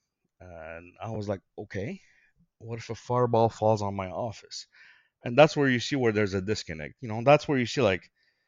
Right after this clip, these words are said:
that ciso is, is expectations i-, is way out there.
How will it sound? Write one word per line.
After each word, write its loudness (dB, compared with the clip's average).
that 8
ciso 2
is, 0
is -10
expectations -4
i-, -6
is -4
way 8
out 10
there. -14